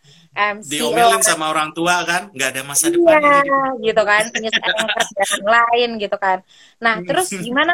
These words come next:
Speaker 1: nih cara kita supaya tetap bisa eksis gitu? Terus,
Speaker 2: Hmm.
Speaker 1: eh, apa namanya,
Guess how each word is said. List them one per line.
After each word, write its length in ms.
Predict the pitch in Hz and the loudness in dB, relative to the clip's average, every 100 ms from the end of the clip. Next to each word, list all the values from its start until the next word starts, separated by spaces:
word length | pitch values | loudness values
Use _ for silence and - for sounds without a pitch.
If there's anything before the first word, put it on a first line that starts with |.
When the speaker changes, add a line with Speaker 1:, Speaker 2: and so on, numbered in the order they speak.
| 349 | -2
Speaker 1:
nih 120 | 311 262 _ - | -4 -6 _ 0
cara 200 | 254 262 | 0 0
kita 200 | 277 302 302 | -4 -6 -6
supaya 340 | 277 247 240 247 | -4 0 0 0
tetap 220 | 240 247 | -4 -8
bisa 220 | 220 202 135 | -10 -8 -4
eksis 400 | 202 - 233 220 - - 185 | -6 -4 -4 -2 -4 -10 -8
gitu? 200 | 185 175 - - - - | -6 -6 -8 -20 -10 0
Terus, 220 | 254 320 | 2 0
Speaker 2:
Hmm. 240 | 262 247 214 | -4 -10 -4
Speaker 1:
eh, 520 | 214 214 208 208 208 - _ _ _ | 0 2 2 2 0 -4 _ _ _
apa 200 | 226 226 285 | -4 0 0
namanya, 720 | 269 240 240 262 285 277 - | 0 -2 -4 -2 0 -2 -4